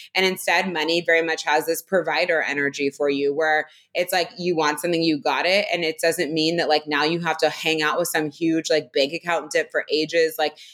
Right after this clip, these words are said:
you're really able to tap into that, like, frequency of replenishment and overflow. And it just changes your life. Like, as you can imagine,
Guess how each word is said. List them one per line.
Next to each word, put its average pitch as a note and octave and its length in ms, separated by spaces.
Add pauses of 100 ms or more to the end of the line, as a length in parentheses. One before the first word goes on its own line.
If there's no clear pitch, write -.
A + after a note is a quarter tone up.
(160)
you're E3+ 180
really E3 340
able E3 200
to E3+ 100
tap C#3 320
into D#3 260
that, D3+ 220
like, D#3 220
frequency D#3+ 480
of D3+ 120
replenishment D#3+ 840 (320)
and E3 240
overflow. E3+ 640
And E3+ 160
it D3+ 80
just - 260
changes F#3 480
your G#3 200
life. C3+ 460
Like, D#3 180 (200)
as D#3+ 200
you E3 100
can F3 140
imagine, D#3 680